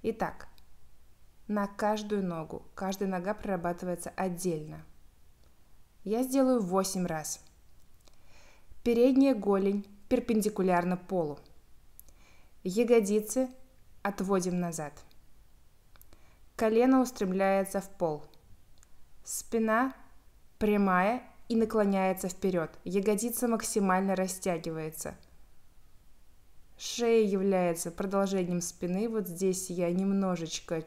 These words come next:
чуть не отказалась. Но делаю микропаузу и продолжаю. Цель — восемь раз. Я их дожму. Есть. Готово. Правильно ставлю на пол вес.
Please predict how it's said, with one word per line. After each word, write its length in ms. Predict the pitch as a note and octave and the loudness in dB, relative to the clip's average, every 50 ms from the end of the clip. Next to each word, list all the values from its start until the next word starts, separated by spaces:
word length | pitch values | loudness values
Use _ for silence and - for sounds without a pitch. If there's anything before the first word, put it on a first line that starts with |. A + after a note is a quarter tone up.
| - | -8
чуть 540 | - - - - G#3 G3 F#3 F3+ F3+ - - | -8 -6 -4 -2 -2 -2 -2 -2 -6 -8 -4
не 300 | F3+ F3 F3 F3 E3+ D#3+ | -4 -2 -2 -2 -4 -4
отказалась. 1000 | - - E3 E3+ - - - F3 E3+ D#3+ D#3+ D#3 D3+ E3 G#3+ C4 C4 - - - - - _ - - - - - - - - - - - - - - - - - - - - - - - - - - - - - | -6 -8 -10 -10 -8 -6 -4 -4 -2 -2 -2 -2 -2 0 -2 -2 -4 -6 -12 -14 -18 -20 _ -20 -20 -20 -20 -20 -20 -20 -20 -20 -18 -18 -18 -20 -20 -20 -20 -20 -20 -20 -20 -20 -20 -20 -20 -20 -20 -20 -12 -6
Но 120 | G3 G3 | -4 -4
делаю 400 | F#3+ F#3+ G#3 G3 F#3+ F#3 F3+ F3+ | 0 0 0 0 2 0 0 0
микропаузу 760 | F#3 F3+ F3+ - F3+ F3 F3 - G3 G3+ A3+ A#3+ A#3 A3+ A#3 | 0 -2 -2 -2 -4 -4 -2 0 0 2 2 0 0 -2 -4
и 180 | - - - | -4 -4 -8
продолжаю. 800 | G3+ - - F#3+ F3+ F#3+ F#3+ F#3+ F3+ F3 F3 E3 D#3+ D#3 D#3 - - - | -6 -4 -4 -4 -2 -2 -2 -2 -2 -2 -2 -2 -2 -2 -4 -8 -8 -10
Цель — 400 | - - G3 G#3+ A#3 B3 B3 - | -6 -4 -2 -2 -2 -4 -6 -10
восемь 520 | - F#3 F3 F#3 F#3 F3+ F3+ - F#3+ F#3 F#3 | -10 -6 -2 0 -2 -2 -2 -4 -6 -6 -4
раз. 340 | F3 E3+ D#3 D#3 D#3+ - - | -4 -4 -6 -6 -8 -10 -10
Я 240 | - F3+ F3+ F3+ F#3+ | -8 -6 -4 -2 -2
их 160 | A#3 B3 A#3+ | -2 -2 -2
дожму. 400 | F#3+ F3+ E3+ E3 D#3+ D#3+ D#3+ D#3+ E3 - - - - - - - - - - - - - - - - - - - - - - - - - - - - - - - - - - - - - - - - - - - - - - - - - - - - - - | -4 -4 -6 -6 -6 -8 -8 -8 -12 -14 -16 -18 -20 -20 -20 -20 -20 -20 -20 -20 -20 -18 -18 -18 -18 -18 -18 -20 -20 -20 -20 -20 -20 -20 -20 -20 -20 -20 -20 -20 -20 -20 -18 -20 -20 -18 -18 -20 -20 -20 -20 -20 -20 -20 -20 -20 -18 -18 -18 -18 -20 -20 -10
Есть. 460 | B3 B3 B3+ B3 A#3+ - - - - - - - - - - - - - - - - | -4 -2 -2 0 -2 -4 -10 -10 -14 -14 -16 -16 -20 -20 -20 -20 -20 -20 -20 -12 -8
Готово. 540 | G#3 G#3 G#3 G#3 - F#3+ F3+ F3 E3+ E3+ F3 - - - - - - - - - - - - - - - - - - | -6 -6 -6 -4 -4 -4 -4 -4 -6 -10 -14 -16 -20 -20 -20 -20 -20 -20 -20 -20 -20 -20 -18 -18 -18 -18 -18 -20 -12
Правильно 540 | - G3 G3 F#3+ G3 G#3+ A#3 A#3+ A#3+ A#3+ A#3+ | -6 -2 0 0 2 2 0 0 0 -2 -2
ставлю 640 | - - - - - F#3 F3+ F3+ F3 F#3 G3 G3 G3 - | -4 -8 -12 -8 -6 -4 -4 -4 -4 -4 -6 -6 -6 -6
на 300 | G3 F#3+ F#3 F3+ E3 E3 | -6 -4 -4 -4 -4 -6
пол 220 | E3+ - F3+ F#3 | -6 -6 -6 -6
вес. 440 | F3+ E3+ E3 D#3+ D#3 D#3 - - - | -4 -6 -6 -8 -8 -8 -10 -10 -10